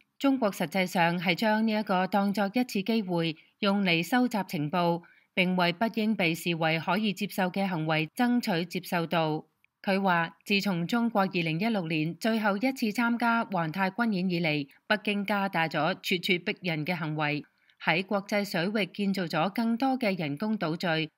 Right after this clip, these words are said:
並將佢軍事化。最近幾個月喺台灣進行咄咄逼人嘅演習，仲喺最近幾日用水炮攻擊菲律賓船隻。但係官員話，兩年一次嘅環太軍演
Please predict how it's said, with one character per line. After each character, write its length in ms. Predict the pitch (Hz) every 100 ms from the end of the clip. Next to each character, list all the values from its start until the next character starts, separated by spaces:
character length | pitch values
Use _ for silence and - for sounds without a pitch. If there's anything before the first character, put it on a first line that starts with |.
| -
並 180 | 190 180
將 240 | 233 226
佢 200 | 214 170
軍 260 | 170 214 214
事 220 | 180 160
化。 300 | 180 165 165 - _ _
最 200 | 202 196
近 180 | 185 175
幾 160 | 170
個 100 | 175
月 220 | 196 170
喺 320 | 165 - 180 175
台 120 | 185
灣 340 | 151 226 233
進 240 | 220 190 190
行 260 | 160 160 -
咄 180 | - 185
咄 260 | - 196 190
逼 220 | 208 -
人 160 | 165 165
嘅 120 | 185
演 220 | 165 160
習， 300 | 196 170 165 - _ -
仲 180 | 190
喺 160 | 175 175
最 180 | 190 196
近 260 | 190 180
幾 240 | 170 156 196
日 140 | 180 175 _ -
用 200 | 180 180
水 240 | 185 170
炮 240 | 196 202
攻 220 | 202 247 247
擊 160 | 240
菲 160 | - 247
律 60 |
賓 280 | 185 220 226
船 200 | 190 151
隻。 320 | 147 175 170 - _ _ _
但 220 | 185 185
係 160 | 185 175
官 200 | 262 254
員 200 | 180 165
話， 320 | 170 165 - _ _ _
兩 220 | 175 175
年 200 | 214 185
一 120 | 226 254
次 160 | - 208
嘅 140 | 208
環 240 | 196 170 160
太 200 | 196 190
軍 240 | 240 240
演 300 | 190 165 196